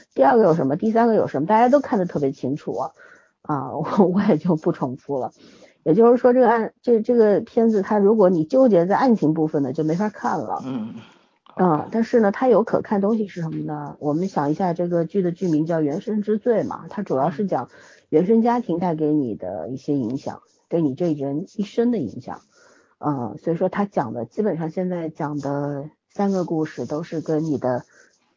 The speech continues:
Speaker 1: 家庭、父母有关系的。还有就是它讲亲情之间，
Speaker 2: 嗯。
Speaker 1: 亲情和血缘在第二个案，第二个案子里面它是非常的不重要，因为第二个案子兄弟姐妹，呃，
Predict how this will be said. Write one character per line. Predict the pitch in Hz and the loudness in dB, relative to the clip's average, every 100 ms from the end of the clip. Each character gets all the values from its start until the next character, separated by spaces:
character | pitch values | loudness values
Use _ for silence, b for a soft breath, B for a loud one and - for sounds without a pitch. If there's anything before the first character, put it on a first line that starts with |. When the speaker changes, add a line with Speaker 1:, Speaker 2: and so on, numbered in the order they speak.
| - | -6
Speaker 1:
家 | 170 165 | -4 -4
庭、 | - 107 | -6 -8
父 | - 165 | -8 -6
母 | 151 90 | -6 -6
有 | 107 | -8
关 | - 90 80 | -10 -14 -16
系 | - | -14
的。 | - - - _ | -16 -16 -20 _
还 | 151 | -4
有 | 156 139 | -2 -2
就 | 151 | -8
是 | - 131 | -10 -8
它 | 156 | -8
讲 | 147 117 | -6 -8
亲 | - 233 | -2 -2
情 | 226 190 | 0 -2
之 | 190 190 | -2 -2
间， | 196 | -4
Speaker 2:
嗯。 | 196 b b b _ | -4 b b b _
Speaker 1:
亲 | 302 320 | 0 2
情 | 202 | 2
和 | 196 196 | 2 0
血 | - 143 | 0 -2
缘 | 139 135 139 - b b _ _ _ _ - - - | -2 -4 -6 -10 b b _ _ _ _ -20 -20 -4
在 | 220 208 | 0 2
第 | 247 | 2
二 | 233 | 2
个 | 185 | 2
案， | 185 170 - - | 0 -2 -8 -2
第 | 240 | 0
二 | 233 214 | 2 0
个 | |
案 | 175 175 | 0 -2
子 | 160 | -4
里 | 143 | -4
面 | 127 156 - | -2 -4 -8
它 | - 190 | -8 -6
是 | 185 175 175 _ _ | -4 -4 -4 _ _
非 | _ 320 311 | _ -2 -2
常 | - 147 | -2 -6
的 | |
不 | 143 135 | -4 -6
重 | 143 143 117 | -6 -6 -6
要， | 101 - - _ | -8 -12 -20 _
因 | - 156 | -6 -2
为 | 156 151 _ b b | -2 -4 _ b b
第 | 190 | -4
二 | 180 170 | -2 0
个 | |
案 | 147 156 | -2 -2
子 | 151 139 - _ _ _ _ _ _ _ _ _ | -4 -8 -10 _ _ _ _ _ _ _ _ _
兄 | - 202 190 | -8 -2 2
弟 | 196 | 2
姐 | 160 127 | 0 0
妹， | 139 135 - b b b b b | -2 -4 -10 b b b b b
呃， | - 139 131 - | -8 -6 -6 -10